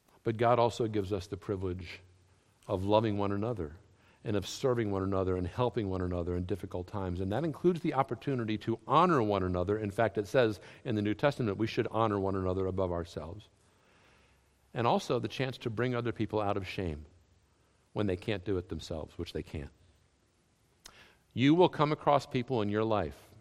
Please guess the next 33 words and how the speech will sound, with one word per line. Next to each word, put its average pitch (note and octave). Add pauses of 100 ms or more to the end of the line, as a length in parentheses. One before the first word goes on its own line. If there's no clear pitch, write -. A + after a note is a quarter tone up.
(220)
and G2
you G2
no G2+
doubt G2+
already F#2+
have, D#2 (960)
who A2
need A2+
to C3
be A#2
lifted A2
up G2+
out G#2
of G2
shame. E2+
It F2+
may G2+
be G#2+
the G2+
result G2+
of G2
something G#2+
they G2+
brought G2+
upon F#2+
themselves B2
through G2+
some G2+
kind F#2
of E2+
sin A2
or F#2+
disobedience. A#2+